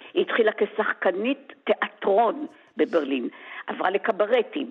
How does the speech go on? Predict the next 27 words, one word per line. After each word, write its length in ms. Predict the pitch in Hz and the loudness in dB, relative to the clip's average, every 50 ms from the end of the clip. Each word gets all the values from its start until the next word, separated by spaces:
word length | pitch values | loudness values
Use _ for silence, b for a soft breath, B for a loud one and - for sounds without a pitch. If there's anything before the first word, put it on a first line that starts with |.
| B B B B - | B B B B -8
הייתה 200 | - - - 175 - | -4 -2 -2 -2 0
שחקנית 440 | - 190 160 - - 214 202 220 214 - - - | -2 -2 -2 0 0 0 0 -2 -6 -8 -6 -2
סרטים, 600 | 214 226 226 - - - 302 269 202 175 170 - - | -2 -2 -2 -2 0 2 2 4 2 2 0 -2 -2
אה, 120 | - 160 151 | 0 2 4
מאוד 260 | 160 160 160 160 - | 4 4 2 0 0
מפורסמת, 680 | 175 170 - - 156 - - - 160 147 127 135 143 - B B B B B B B B B B B - 185 | 0 0 0 0 -2 -2 -2 -2 -2 0 0 -2 -4 -6 B B B B B B B B B B B -2 0
וגם 340 | 196 185 180 202 226 269 285 | 0 2 2 2 2 2 4
נרתמה 840 | 277 285 269 269 269 - 247 208 190 196 208 220 247 254 254 254 254 | 4 4 4 4 4 2 2 2 2 2 2 4 4 4 4 2 2
למכונת 680 | 254 226 196 190 190 190 - - 202 185 185 233 - | 2 0 0 0 0 0 -2 0 0 2 2 2 2
התעמולה 460 | 240 220 - 208 190 180 175 175 190 | 0 0 0 0 2 4 4 4 4
האמריקאית 680 | 202 214 214 208 185 175 180 - - 214 214 208 202 - | 2 2 2 0 0 0 0 -2 0 0 2 0 0 0
נגד 260 | 185 180 156 185 156 | 0 0 2 0 2
גרמניה, 640 | - 175 160 151 151 196 226 254 240 202 190 180 175 175 B B B B B B B - | 2 0 0 0 0 0 0 0 0 0 0 0 0 -2 B B B B B B B -18
ולילי 880 | - - 165 165 156 160 156 151 151 175 - - - 151 165 180 180 180 | -8 -2 2 2 4 4 4 2 0 -4 -6 -4 -2 0 2 2 2 2
מרלן, 400 | 160 165 151 175 208 240 233 208 170 | 2 2 0 2 2 2 2 2 0
וש-, 180 | 151 156 - - 151 135 - | -2 -4 -2 -2 -4 -4 -2
ו-, 240 | 147 156 160 147 117 | -2 0 0 0 0
והופיעה 300 | 131 139 - 180 165 156 | -4 -2 0 2 0 0
לפני 260 | 151 - - 160 175 | 0 -2 0 0 2
חיילים. 580 | - - 175 180 196 220 254 285 240 220 214 - B B B B B B B B B B B B - | 2 2 2 0 2 2 2 0 0 -2 -4 -8 B B B B B B B B B B B B -2
זאת 140 | - 208 202 | 2 2 2
אומרת, 300 | 226 226 240 233 240 233 233 - - - _ _ - | 2 2 2 2 2 2 0 -4 -20 -20 _ _ -8
איש-, 140 | 226 - - - | -8 -8 -6 -4
אישה 280 | 240 214 - - 285 262 269 | -4 -2 0 0 0 2 2
מאוד 500 | 247 214 - - - 208 233 240 - 190 175 | 0 -2 0 0 2 4 4 4 2 0 0
מאוד 400 | 185 185 - - 180 208 185 196 | 0 0 2 2 2 2 2 2
מיוחדת. 680 | 185 175 180 - - - - 120 - - - - | 0 0 0 0 -2 -2 -4 -4 -6 -8 -8 -8